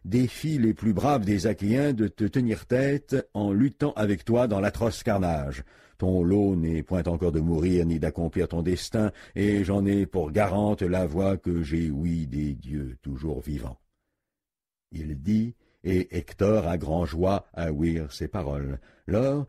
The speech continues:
il s'avance entre les lignes pour contenir les bataillons troyens de sa javeline tenue à mi-hampe.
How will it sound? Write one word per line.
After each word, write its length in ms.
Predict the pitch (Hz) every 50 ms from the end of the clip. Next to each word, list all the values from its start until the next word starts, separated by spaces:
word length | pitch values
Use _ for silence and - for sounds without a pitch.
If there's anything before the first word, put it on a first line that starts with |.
| - - -
il 200 | - 90 90 85
s'avance 440 | - 117 107 95 123 139 143 117 -
entre 180 | 104 - 107
les 140 | 101 101 101
lignes 380 | 95 110 139 160 170 170 151 117
pour 200 | - 98 85 -
contenir 480 | - 101 101 - - 104 113 113 104
les 140 | 95 87 85
bataillons 480 | 73 85 101 87 - 95 92 92 98 95
troyens 400 | - - - 92 95 87 110 110
de 100 | 85 80
sa 160 | - 87 82
javeline 540 | 73 90 92 80 73 82 107 104 98 90 76
tenue 400 | - 95 95 92 92 104 101 82
à 80 | 76
mi-hampe. 600 | 78 82 82 80 80 76 73 65 65 - - 73